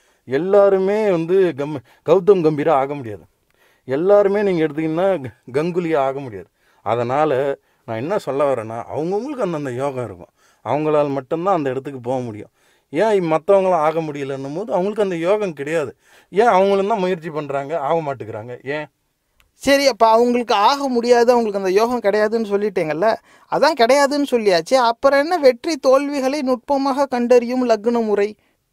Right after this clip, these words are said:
Speaker 1: இப்ப நான் என்ன சொல்ல வரேன், நீங்க வெற்றி தோல்வியும் அவங்களுக்கு எப்படி வந்து வருது அப்படின்றதுக்கு ஒரு மெத்தட் இருக்கு. அதை தான் அந்த, அந்த அம்மா வந்து ரொம்ப தெளிவா,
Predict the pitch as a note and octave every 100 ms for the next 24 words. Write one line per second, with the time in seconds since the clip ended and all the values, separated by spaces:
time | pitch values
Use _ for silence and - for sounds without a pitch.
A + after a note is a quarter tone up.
0 | _ B2 A2+ G#2+ G#2 G#2 C3 E3+ - B2
1 | A#2 F#2 G2+ A2+ _ _ _ _ A#2+ A#2+
2 | A2+ G#2+ D3 - G3+ A3 F3+ E3 F3+ E3+
3 | F3+ F#3+ D#3 _ _ _ _ _ _ _
4 | _ B2+ C3+ C#3 B2+ A#2 D3 D#3+ G#3 E3+
5 | D#3 D#3 C3+ C#3+ C3+ C3+ A2 - B2+ E3+
6 | F3+ C#3 B2 D#3+ F2 G#2+ G2+ - - D3+
7 | A2+ F2 - _ _ _ A#2 C#3+ E3 F#3+
8 | G3+ D#3+ C3+ B2+ G#2+ _ _ _ B2 A#2
9 | D3+ E3 D3 C3+ D#3 G#3 _ _ _ _
10 | _ _ _ _ - A#2+ F#3 A3+ F#3+ F#3+
11 | E3+ E3